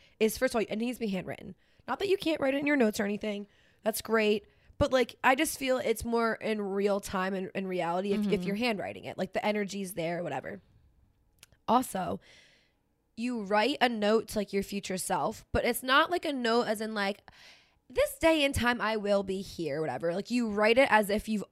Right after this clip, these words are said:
Speaker 1: already, like, you're in
Speaker 2: Mm.
Speaker 1: that present day.
Speaker 2: Yeah.
Speaker 1: So I wrote it for a year from now, and it's like, "In this present day, we have done this. We are here. We are doing this. We're wearing this. We're doing blah, blah, blah, blah, blah, blah, blah."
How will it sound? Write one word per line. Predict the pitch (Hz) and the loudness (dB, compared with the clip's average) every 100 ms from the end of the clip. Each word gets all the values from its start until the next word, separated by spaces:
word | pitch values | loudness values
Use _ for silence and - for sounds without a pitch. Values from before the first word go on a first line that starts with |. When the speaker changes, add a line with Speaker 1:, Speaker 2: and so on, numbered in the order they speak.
| - | 2
Speaker 1:
already, | 202 208 214 208 214 196 | 4 6 4 2 -2 -2
like, | 175 175 - | -2 -4 -8
you're | 202 233 | 0 4
in | 196 233 262 | 4 6 6
Speaker 2:
Mm. | |
Speaker 1:
that | 240 - | 6 4
present | - 208 196 175 | 2 2 0 -4
day. | 170 80 185 _ | -4 -4 -10 _
Speaker 2:
Yeah. | 196 185 175 | -4 -2 4
Speaker 1:
So | 247 | 6
I | 233 | 8
wrote | 214 240 | 8 6
it | |
for | 233 254 233 | 6 4 4
a | |
year | 208 208 | 4 0
from | 226 240 | 0 -2
now, | 196 185 185 | 0 0 0
and | 208 | -2
it's | 196 | 0
like, | 208 - | -2 0
"In | 220 262 | -2 0
this | 247 240 | 0 0
present | - 208 202 160 | 0 0 0 -2
day, | 180 196 | 0 2
we | 208 208 226 233 | 0 -2 -4 -2
have | 196 196 | -2 -2
done | 170 170 170 | -2 -4 -4
this. | 135 185 - | -6 -8 -8
We | 196 202 | -8 -4
are | 190 | -4
here. | 190 - 214 170 | -6 -6 -2 -2
We | 175 | -2
are | 170 | -4
doing | 165 160 | -4 -6
this. | 196 226 | -6 -8
We're | - 185 | -8 -12
wearing | 170 165 180 | -12 -10 -4
this. | 226 233 | -4 -4
We're | 196 | -8
doing | 180 170 | -8 -6
blah, | 196 | -4
blah, | 190 | -4
blah, | 160 | -6
blah, | 156 | -10
blah, | 147 | -10
blah, | 101 | -10
blah." | 104 | -8